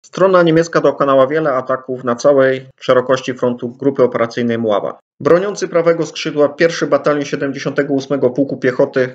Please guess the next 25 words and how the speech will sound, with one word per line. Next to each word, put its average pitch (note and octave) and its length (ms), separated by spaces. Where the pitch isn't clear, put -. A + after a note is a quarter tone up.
nie E3 180
utrzymał D3 420
pozycji. A#2+ 540
Każda G3 300
jednostka D3+ 600
zmuszona D3 680
do C#3 140
wycofania C#3 840
i C#3+ 60
chcąca E3+ 480
utrzymać C#3+ 520
pozycję D3 580
musi F3 420
wykonać D3+ 480
test. A#2 300
Jego F#3 260
powodzenie D#3+ 580
zależy D3 380
od D3 160
terenu, C3 400
w - 100
którym C3+ 260
się B2+ 220
ona B2 180
znajduje. B2 420